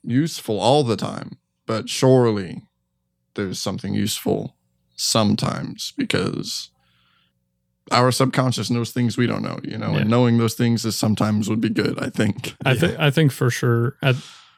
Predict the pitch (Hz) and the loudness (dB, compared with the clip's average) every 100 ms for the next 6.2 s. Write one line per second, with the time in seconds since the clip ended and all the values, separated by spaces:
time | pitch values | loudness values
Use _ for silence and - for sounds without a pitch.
0 | _ _ _ _ _ 151 139 143 127 139 | _ _ _ _ _ -2 0 0 4 6
1 | 143 151 131 127 123 127 117 113 117 - | 6 6 6 6 6 4 2 0 -6 -8
2 | _ _ _ _ _ _ _ _ _ _ | _ _ _ _ _ _ _ _ _ _
3 | _ _ _ - 135 123 - - - _ | _ _ _ 0 0 2 -4 -6 -10 _
4 | - - 139 - 131 120 127 117 120 117 | -8 0 0 2 2 2 2 0 0 0
5 | 123 - _ _ 160 139 123 120 120 - | -4 -8 _ _ -6 -2 0 0 -2 -4
6 | - | -6